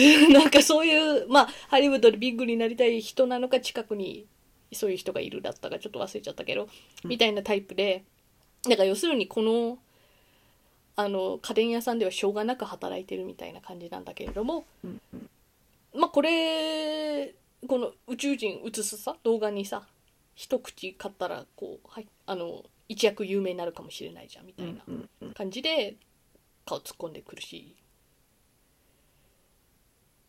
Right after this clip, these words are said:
Speaker 1: あと主要人物って言ったら、こ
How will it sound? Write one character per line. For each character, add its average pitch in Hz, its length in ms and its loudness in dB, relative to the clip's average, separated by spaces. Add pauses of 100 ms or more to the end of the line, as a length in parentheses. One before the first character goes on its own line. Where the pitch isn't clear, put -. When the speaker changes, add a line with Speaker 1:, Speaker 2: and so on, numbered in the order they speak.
(440)
Speaker 1:
あ 208 80 -16
と 214 200 -4
主 208 240 -6
要 196 240 -4
人 214 220 -4
物 202 80 -10
っ 202 40 -16
て - 240 -10
言 185 40 -10
っ - 100 -20
た 170 120 -16
ら、 170 160 -20
こ 170 420 -14